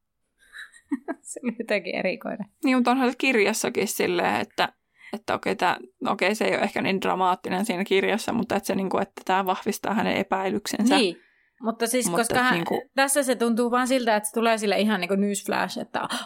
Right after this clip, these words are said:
Speaker 1: ai jaa, että tää on tällaista, aha, en minä odottanut tällaista, kun taas
Speaker 2: Mm.
Speaker 1: kirjassa se on silleen, että tämän tyyppistä minä epäilinkin.
Speaker 2: Niin, mutta mun mielestä tää reaktio on jopa realistisempi.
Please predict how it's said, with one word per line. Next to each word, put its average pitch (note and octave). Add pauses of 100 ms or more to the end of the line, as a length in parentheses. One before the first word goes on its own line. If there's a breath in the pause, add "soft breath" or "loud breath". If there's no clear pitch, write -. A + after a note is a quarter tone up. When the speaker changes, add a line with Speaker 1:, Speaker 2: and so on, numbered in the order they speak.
Speaker 1:
ai B3+
jaa, C#4
että G#3
tää A3+ (160)
on G#3
tällaista, A#3
aha, A3+
en G3
minä G#3
odottanut A#3
tällaista, G3
kun F#3
taas G3+
Speaker 2:
Mm. F3+
Speaker 1:
kirjassa A#3+
se G3+
on G3+
silleen, G3+
että -
tämän F#3
tyyppistä G3+
minä F3+
epäilinkin. - (1000)
Speaker 2:
Niin, F3+
mutta F#3+
mun F#3+
mielestä F#3+
tää F3+
reaktio F#3+
on F#3+
jopa A3
realistisempi. G#3+